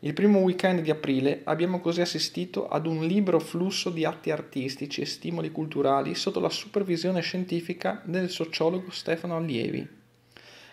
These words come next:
Immergersi in questo luogo del pensiero e della provocazione è stato come assistere ad una festa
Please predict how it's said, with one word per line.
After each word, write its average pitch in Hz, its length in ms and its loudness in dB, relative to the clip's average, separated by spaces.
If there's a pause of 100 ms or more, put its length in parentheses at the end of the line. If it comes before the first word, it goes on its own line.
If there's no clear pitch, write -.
(140)
Immergersi 160 760 2
in 143 80 -2
questo 143 260 0
luogo 143 400 8
del 131 160 2
pensiero 131 760 2
e - 80 -4
della 135 160 4
provocazione 131 1000 -2 (180)
è - 120 -4
stato 202 260 2
come 208 220 4
assistere 180 720 0
ad 151 160 -4
una 170 180 0
festa - 600 0